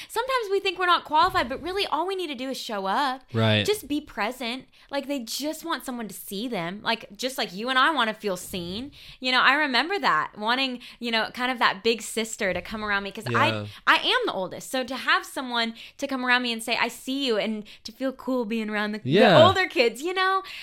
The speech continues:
Speaker 1: So I think that's amazing. So friends listening, like, think about who's around you. Like, i-,
Speaker 2: Yeah.
Speaker 1: are you in a youth group? Are, is there a school that you could go back to? Like, if you're in high school, like, a junior high kid, or are you in the dance team or choir, whatever it may be, sports,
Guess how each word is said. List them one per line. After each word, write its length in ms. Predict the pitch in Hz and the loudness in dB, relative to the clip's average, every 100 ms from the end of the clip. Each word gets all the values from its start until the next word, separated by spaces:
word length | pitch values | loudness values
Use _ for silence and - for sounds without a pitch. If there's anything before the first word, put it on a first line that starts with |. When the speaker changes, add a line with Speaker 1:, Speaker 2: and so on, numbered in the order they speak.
| - | -8
Speaker 1:
So 220 | - 311 | 2 6
I 140 | - 381 | 6 4
think 140 | 605 | 2
that's 160 | 659 640 | 2 2
amazing. 400 | 466 480 415 320 | 2 0 0 2
So 240 | 339 302 - - | 2 2 -2 -2
friends 300 | 381 427 370 | 4 4 4
listening, 320 | 339 370 294 | -2 -2 -4
like, 180 | 240 226 | -6 -6
think 160 | 330 359 | -6 2
about 320 | 294 247 226 | 4 4 0
who's 160 | 269 | -6
around 280 | 247 214 190 | -4 -2 -2
you. 140 | 147 - _ | -6 -14 _
Like, 300 | - 202 - - - - | 0 0 -2 -14 -8 2
i-, 40 | |
Speaker 2:
Yeah. 160 | - 107 | 2 4
Speaker 1:
are 120 | 233 | 2
you 200 | 226 233 | 2 0
in 80 | 233 | -2
a 40 | |
youth 280 | 214 226 254 | -2 -4 -6
group? 180 | 202 180 | -8 -4
Are, 100 | - | -4
is 220 | 208 208 | -4 -6
there 260 | 220 220 208 | -4 -4 -4
a 60 | 208 | -6
school 360 | - - 262 262 | -12 -6 0 0
that 120 | 214 | 0
you 120 | 196 | -4
could 180 | 214 180 | -8 -6
go 300 | 208 196 190 - - | -2 0 -2 -8 -6
back 340 | - 220 339 - | 4 4 4 -4
to? 180 | - 156 | -8 -4
Like, 180 | 180 202 | -2 -4
if 80 | 220 | -2
you're 140 | 240 | -2
in 80 | 233 | 0
high 160 | 240 | -2
school, 180 | 247 240 | -2 -4
like, 160 | 214 208 | -4 -2
a 80 | 202 | -6
junior 360 | 208 247 233 | -8 -6 -6
high 160 | 208 175 | -4 -6
kid, 220 | 175 175 | -8 -6
or 100 | 165 | -4
are 100 | 202 | -4
you 160 | 214 233 | -4 -6
in 180 | 233 | -6
the 80 | 220 | -8
dance 400 | 233 254 269 - | -6 -4 -4 -8
team 340 | - 202 185 180 | -12 -10 -8 -8
or 80 | |
choir, 440 | 160 - 285 302 233 | -10 -8 -2 0 0
whatever 320 | 320 466 440 | 2 2 2
it 100 | 359 | 0
may 140 | 339 | -2
be, 260 | 277 302 269 | -4 -6 -6
sports, 580 | - - 339 294 - | -8 -6 0 0 -2